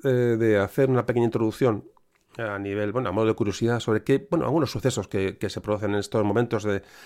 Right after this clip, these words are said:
de que la expedición de Balmis, eh, zarpa de La Coruña. Ahora hablaremos extensamente del tema. Entonces, pero para, para ambientarlo simplemente, bueno, lo más importante, la expedición se produce entre mil ochocientos tres y mil ochocientos seis, con lo cual, pues justo en medio tenemos Trafalgar, lo que antes comentaba, la batalla de Trafalgar, que,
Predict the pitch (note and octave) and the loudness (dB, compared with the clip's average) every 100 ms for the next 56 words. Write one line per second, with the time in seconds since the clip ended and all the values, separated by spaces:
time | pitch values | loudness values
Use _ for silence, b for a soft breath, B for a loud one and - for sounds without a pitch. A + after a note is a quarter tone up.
0 | B B - G#2+ G2+ A2 G2 G#2+ G2 A#2+ | B B -4 0 0 0 -2 -2 0 2
1 | A#2 B2 G#2+ F#2 - G2+ F2+ A#2+ A2+ G2+ | 2 4 2 -2 -6 -6 -4 -4 -2 -2
2 | F#2+ F#2+ G2+ A2+ B2+ B2+ C#3 _ _ _ | -2 -2 -2 -2 -2 -4 -8 _ _ _
3 | _ G#2 G2+ G2 G2 F#2+ - G2+ G#2 F#2+ | _ -4 -2 0 0 -2 -4 -4 -4 -4
4 | G2 F#2+ G2 A#2+ C#3+ B B B B - | -4 -4 -2 0 -2 B B B B -6
5 | A#2+ A2+ G#2 G2 G2 G#2 G#2 A2 A2 C3+ | -2 2 2 2 0 0 0 2 2 2
6 | A#2+ A2 C3 C3 C#2 F#2 G#2+ B2+ A#2+ B2+ | 2 0 0 -2 -4 -4 -2 -2 -2 -2
7 | C3 D#3 - B2+ A2 - A#2 A#2 D3+ D3+ | -2 -2 -2 -2 -2 2 2 2 0 -2
8 | B2 C3 D3 C3 B2 C3 B2+ A#2+ A#2+ G#2+ | 0 0 0 0 0 0 0 -2 -4 -4
9 | C#3+ C3 A2 G2+ G2+ G#2 G#2+ C3 E3 D#3 | -4 -2 0 0 0 -2 -2 -2 -2 -2
10 | G#2 F#2 G#2+ A2 A#2+ B B B - - | -2 0 0 -2 -4 B B B -10 -8
11 | A2 C3 A#2 A2+ B2+ G#2+ A#2+ B2+ C3+ F2+ | -2 0 2 2 2 0 0 -2 -4 -2
12 | C#3+ - F#2+ F#2+ G2 A2+ - F#2+ F#2 C3 | -4 -6 -8 -6 -6 -6 -6 -6 -4 -4
13 | F2+ E2 G2+ G#2 G2 F#2+ G#2 G#2+ - F2+ | -4 -4 -2 -2 -4 -4 -4 -4 -4 -8